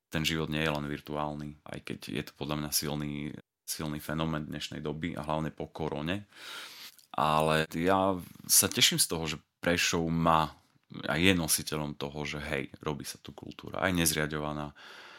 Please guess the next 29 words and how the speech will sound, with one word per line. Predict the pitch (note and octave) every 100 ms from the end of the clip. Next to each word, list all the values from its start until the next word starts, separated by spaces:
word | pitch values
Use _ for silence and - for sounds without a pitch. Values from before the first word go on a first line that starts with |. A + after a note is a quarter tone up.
| - - _ _ _ _ -
aj | C#2+
nezávislá. | D2 D2+ D2 C#2+ - C2 D2 D2 D2
A | - - - _ _ -
človek | - F2 D#2+
hľada, | E2+ E2+
nájde. | F2 D#2 D2+ D#2 - -
Takže | - D2 D2+ D2+ D#2 D#2
je, | D#2+ E2 D#2
je | D#2 D#2+
tu | - -
z | -
čoho | C#2+ C#2+
si | -
vybrať. | D2+ C#2+ D2+ D2 - -
Ale | - D2+ D2+ D2+
jak | E2 -
už | - D#2+
na | D#2+ D#2
začiatku | D#2 - D#2+ - D#2+ _ _ -
tohto | F#2+ - F#2+
odstavca | F2+ - F#2+ E2+ F#2
som | G2
hovoril, | F2+ E2+ F2 E2 D#2+
hej, | D#2 D2
väčšinou | D2 - D#2 D2+
je |
to | D#2+ D2+ - - - -
naozaj | E2 F#2 E2+ D2+
len | F2